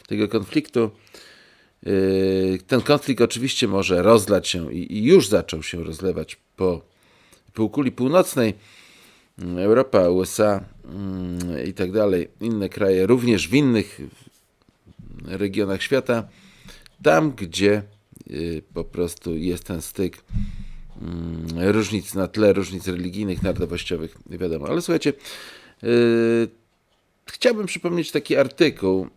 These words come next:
Mm, to jest artykuł z czerwca dwadzieścia jeden, y, z czerwca dwa tysiące dwadzieścia jeden.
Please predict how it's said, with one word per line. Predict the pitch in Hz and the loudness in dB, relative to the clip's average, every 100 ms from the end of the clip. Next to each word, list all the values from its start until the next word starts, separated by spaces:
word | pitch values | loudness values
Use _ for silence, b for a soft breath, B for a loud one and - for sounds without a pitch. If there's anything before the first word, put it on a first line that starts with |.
| - | -16
Mm, | 78 104 107 107 104 104 101 101 - B B B - | -10 -6 -6 -4 -4 -4 -6 -8 -14 B B B 2
to | |
jest | 233 | 6
artykuł | 220 220 214 202 | 6 4 2 2
z | - - - | 0 -10 -6
czerwca | - 202 180 - - 135 117 | 4 6 6 0 2 4 4
dwadzieścia | 95 92 117 95 120 151 - 127 | 0 0 2 2 0 -2 0 2
jeden, | 120 87 82 69 - _ 76 95 90 | 2 2 -2 -8 -18 _ -14 -8 -8
y, | |
z | - | -6
czerwca | - 131 - 117 | -2 0 0 -2
dwa | 90 120 | 0 -4
tysiące | - 120 110 | -4 -6 -6
dwadzieścia | 98 107 104 - 131 | -6 -6 -4 2 6
jeden. | 143 135 107 | 8 8 4